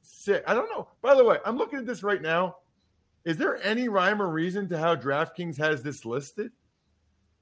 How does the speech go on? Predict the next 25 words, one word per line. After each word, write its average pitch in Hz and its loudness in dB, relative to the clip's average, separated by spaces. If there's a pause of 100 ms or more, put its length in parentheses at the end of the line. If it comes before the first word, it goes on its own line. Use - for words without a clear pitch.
(140)
It's 151 -4
not 240 6
alphabetical. 165 4
It's 147 -6
not 190 4
by 180 4
division. 123 -2 (640)
Uh, 147 2
it's, - -8
I, 147 -12 (100)
I'm, 190 -2
I 170 4
don't 202 4
really 190 4
under-, 165 -2
I 165 4
don't 180 4
really 170 0
know 151 6
why 131 2
they 120 -2
have 113 0
it 98 -16
like 95 -12
this. - -20